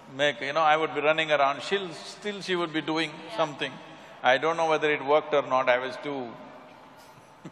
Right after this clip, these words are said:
Speaker 1: <laughs> whatever, mentally, too against all those things. But today there is proper record of what it does to people,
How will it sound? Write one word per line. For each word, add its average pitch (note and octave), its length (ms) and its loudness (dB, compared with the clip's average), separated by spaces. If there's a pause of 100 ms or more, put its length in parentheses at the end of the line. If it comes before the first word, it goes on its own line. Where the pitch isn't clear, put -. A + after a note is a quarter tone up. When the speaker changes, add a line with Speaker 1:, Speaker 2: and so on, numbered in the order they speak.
Speaker 1:
<laughs> - 0 - (160)
whatever, A#2 360 -2
mentally, A#2 540 -10 (440)
too D3 220 0
against C3+ 440 0
all A#2+ 140 4
those A#2 240 -6
things. A2 360 -12 (440)
But B2+ 280 2
today D#3+ 440 -4 (140)
there B2 120 -6
is A#2 120 -12
proper C3 480 -2
record A2 560 -4 (400)
of G#2+ 160 -4 (200)
what D#3+ 360 0
it G#2+ 180 -10
does A#2 260 0
to - 100 -12
people, G2+ 460 -12